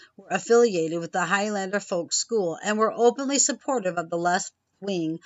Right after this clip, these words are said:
Revolutionary Policy Committee within the Socialist Party. Although most state socialist leaders denounced the agreement, a good portion of rank-and-file socialists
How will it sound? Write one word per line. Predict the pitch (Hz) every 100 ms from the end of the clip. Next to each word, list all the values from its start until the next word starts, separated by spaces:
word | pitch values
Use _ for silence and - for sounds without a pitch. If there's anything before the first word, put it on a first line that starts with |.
| - _
Revolutionary | 185 185 196 185 165 180 170 170
Policy | - 220 214 185 - 156
Committee | - 160 143 143
within | 151 165 175 156
the | 156
Socialist | - 143 139 - 143 -
Party. | 202 185 151 139 - _ - - - -
Although | 226 233 233 240 247
most | 220 226 233
state | - 233 226 -
socialist | 240 220 214 226 226 220 - _ -
leaders | 233 190 180 180
denounced | - 196 185 202 226 -
the | 196
agreement, | 175 220 202 147 147 _ _
a | 185
good | 165 214 240
portion | - 294 294 302 226
of | 165 185 180
rank-and-file | 202 226 233 - 190 196 202 196 190
socialists | - 190 208 - 156 156